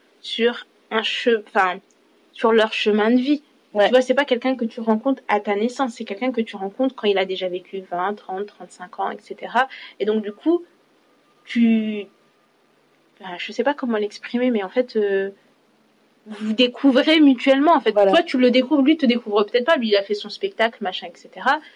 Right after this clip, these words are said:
Speaker 1: Mais si tu connais pas un peu son parcours de vie, tu peux pas, il y a des choses que tu comprendras jamais.
Speaker 2: C'est ça.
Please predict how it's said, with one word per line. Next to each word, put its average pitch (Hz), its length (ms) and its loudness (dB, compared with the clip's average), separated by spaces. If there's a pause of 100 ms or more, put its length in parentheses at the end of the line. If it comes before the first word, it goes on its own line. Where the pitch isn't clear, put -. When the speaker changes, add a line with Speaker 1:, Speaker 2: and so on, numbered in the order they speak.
(200)
Speaker 1:
Mais 214 80 2
si 254 140 -4
tu 262 100 -10
connais 233 240 2
pas 247 120 0
un 233 60 0
peu 226 100 -4
son 226 140 0
parcours 202 360 -6
de 196 100 -2
vie, 262 120 0
tu - 120 -10
peux 196 80 -8
pas, 220 140 -2 (160)
il - 40 -4
y 208 40 -2
a - 20 -2
des 208 160 -2
choses 262 200 -6
que 254 80 -4
tu - 100 -10
comprendras 202 400 -10
jamais. 262 240 -4 (340)
Speaker 2:
C'est - 180 -8
ça. 185 140 -12